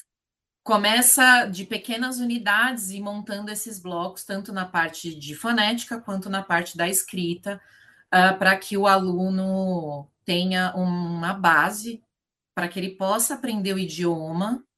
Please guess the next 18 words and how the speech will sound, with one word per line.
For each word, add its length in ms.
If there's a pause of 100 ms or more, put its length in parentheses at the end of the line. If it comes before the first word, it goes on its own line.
(720)
aprender 720
a, 360
a, 40
o 60
vocabulário, 1000
a 60
montar 400
as 160
frases, 1160
a 140
se 200
comunicar, 720
seja 340
de 100
maneira 300
escrita 720 (300)
ou 220
oral, 600